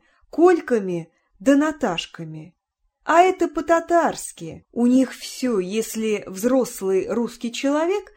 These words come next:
так Иван, а женщина Наташа, а мальчиков они кольками кличут. Так и моих жен, хоть они и татарки были,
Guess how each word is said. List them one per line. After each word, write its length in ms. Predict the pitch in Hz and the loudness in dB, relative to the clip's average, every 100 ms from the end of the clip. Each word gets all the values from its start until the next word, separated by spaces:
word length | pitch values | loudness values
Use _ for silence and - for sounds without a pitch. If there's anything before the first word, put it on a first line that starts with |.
| _ _ | _ _
так 220 | - 392 - | -2 -2 -4
Иван, 580 | - 220 170 180 180 185 - | -4 -4 -2 -2 -2 -6 0
а 160 | 277 | 2
женщина 720 | 302 320 403 381 - 185 165 156 - | 2 2 0 -2 -6 -6 -8 -10 -8
Наташа, 840 | 190 185 175 190 233 - 214 202 | -4 -4 -4 -4 -4 -8 -14 -8
а 160 | - 240 | 6 6
мальчиков 680 | 254 311 359 - 254 196 190 | 8 4 2 -2 -8 -6 -4
они 440 | 180 202 247 240 | -4 -2 -6 -6
кольками 640 | - 247 285 285 226 185 | 0 4 4 2 -2 -4
кличут. 680 | 175 208 202 175 - 151 _ _ | -6 -6 -8 -10 -12 -18 _ _
Так 220 | 359 370 - | 4 4 4
и 140 | 285 | 2
моих 480 | 285 220 190 240 262 | 4 2 2 0 -2
жен, 420 | 226 220 233 226 - _ | -2 -2 -2 -4 -10 _
хоть 360 | - 320 339 311 | -4 4 4 4
они 340 | 302 294 311 | 0 2 0
и 220 | 294 285 285 | -2 -2 0
татарки 640 | 285 285 370 349 - 214 | -2 2 2 2 -4 -8
были, 560 | 185 175 170 160 170 | -4 -4 -4 -6 -14